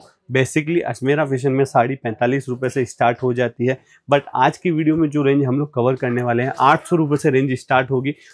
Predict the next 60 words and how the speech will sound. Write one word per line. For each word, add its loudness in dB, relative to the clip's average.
और -2
तीन 4
हज़ार 4
रुपये -4
तक -4
की -6
बहुत -4
सारी 0
वैरायटीज 0
आपको -2
मिल 0
जाएगी। -4
दोस्तों, 4
चलते 2
हैं 2
प्रोडक्ट 0
की -4
ओर। 0
हमेशा 2
की -2
तरह -2
दोस्तों, 0
आज 6
भी 2
आपको 0
मैं 0
कलर 6
मैचिंग 2
के -2
साथ 0
चीज़ें -6
दिखाऊंगा। -4
दोस्तों, 0
कलर 4
मैचिंग 2
इसलिए -2
दिखा -2
रहा 0
हूँ 0
जिससे -6
कि -6
आपको -2
टेस्ट 0
का 0
आइडिया 2
रहे 0
कि -6
कौन 2
से -2
कलर 0
अभी -2
ट्रेंड 0
में 0
चल -2
रहे -2
हैं, 0
कौन -2
सी -4
वैरायटी 0
अभी 0